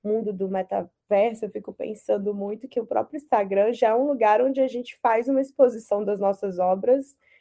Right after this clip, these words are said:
e as pessoas reagem a elas, né? Acho que até o Instagram é do Meta agora, não é isso? E aí eu fico pensando muito nisso, que na verdade a gente já vive uma galeria pessoal,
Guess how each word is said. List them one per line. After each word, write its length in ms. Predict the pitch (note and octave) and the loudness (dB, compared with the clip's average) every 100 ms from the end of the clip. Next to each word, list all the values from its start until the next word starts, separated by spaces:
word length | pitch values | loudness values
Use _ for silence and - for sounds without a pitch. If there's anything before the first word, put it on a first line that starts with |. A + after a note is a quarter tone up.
| _ _ _ _ | _ _ _ _
e 140 | A3 A3+ | 2 2
as 120 | A#3+ | 4
pessoas 420 | A#3+ A#3 A#3+ A3 | -2 2 0 0
reagem 560 | A#3 A3+ G3+ A3+ A#3+ A#3 | 4 6 6 4 0 0
a 180 | B3+ G#3+ | 0 2
elas, 440 | F#3 F3+ F3 F3+ | 2 2 0 -4
né? 280 | G3 G3 G#3+ | -2 -2 -2
Acho 220 | - G3+ | -2 -4
que 60 | - | -4
até 200 | G#3 - | -4 -2
o 80 | C#4 | -4
Instagram 360 | C#4+ C4+ A#3+ | -4 -6 -4
é 40 | A#3+ | -4
do 120 | C4 | -2
Meta 300 | A3 F3 F#3 | -2 -2 -4
agora, 300 | F3+ F3 E3+ | -4 -4 -4
não 80 | E3+ | -6
é 60 | F3+ | -6
isso? 280 | G#3+ G3+ - - _ _ _ _ | -6 -10 -20 -20 _ _ _ _
E 340 | G3 G3+ G3+ G3 | -10 -8 4 6
aí 240 | F#3+ G#3 | 6 4
eu 100 | A3+ | 0
fico 240 | - - - | 0 -16 2
pensando 760 | C4 C#4 C#4 - A3+ A#3+ C#4 D4 | 4 4 -2 2 4 2 2 0
muito 400 | C4+ C4+ C#4 F4+ | 2 2 -2 -6
nisso, 480 | F4 B3+ A#3+ A#3 | -2 -2 -4 -10
que 100 | A3 | -8
na 100 | A#3+ | -4
verdade 380 | G#3 A#3+ A3 A3 | -2 2 2 0
a 20 | |
gente 180 | A3+ B3 | -4 0
já 140 | A#3+ B3 | 2 2
vive 260 | C4 B3 | 0 -2
uma 160 | C#4 C4 | 2 4
galeria 680 | C4 C4 B3+ A#3+ A#3+ C4+ G4 F#4+ _ _ - | 6 10 10 8 2 2 2 0 _ _ -4
pessoal, 880 | A#3+ - C#4+ C4+ A#3 A#3 E4+ G#4+ | -4 -2 4 8 10 8 6 2